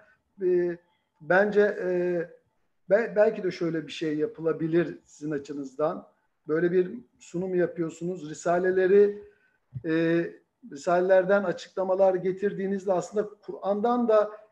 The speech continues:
e, bir takım ayetleri ona destek olarak getirseniz ben daha da mutlu olurum. Çünkü, e, ben Risale'ye hakim değilim. Dolayısıyla ben sizin herhangi bir konuda bir araştırma yapacağınız zaman mesela Risalet konusunda Kur'an'a gidiyorum veya bir takım kendi,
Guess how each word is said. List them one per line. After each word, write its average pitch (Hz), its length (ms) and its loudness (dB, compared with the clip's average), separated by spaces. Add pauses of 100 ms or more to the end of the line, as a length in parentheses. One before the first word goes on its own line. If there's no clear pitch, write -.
e, 170 120 -6
bir 170 80 -12
takım 208 280 -2
ayetleri 196 560 6
ona 190 300 2
destek 185 420 0
olarak 185 340 2
getirseniz 220 640 -4
ben 226 300 -2
daha 226 220 0
da 220 100 0
mutlu 175 300 -6
olurum. 254 280 -8
Çünkü, 233 420 -6 (400)
e, 156 120 -4
ben 262 220 6
Risale'ye 185 420 6
hakim 147 460 0
değilim. 147 320 -6
Dolayısıyla 214 640 4
ben 208 160 6
sizin 214 220 -10
herhangi 226 460 0
bir 214 140 -4 (380)
konuda 214 500 2 (180)
bir 220 120 0
araştırma 214 480 -2
yapacağınız 208 600 2
zaman 175 260 0
mesela 175 300 0
Risalet 202 440 4
konusunda 196 500 -6
Kur'an'a 269 360 4
gidiyorum 226 600 2 (140)
veya 170 200 -6
bir 254 100 -10
takım 240 280 -4
kendi, 240 520 -2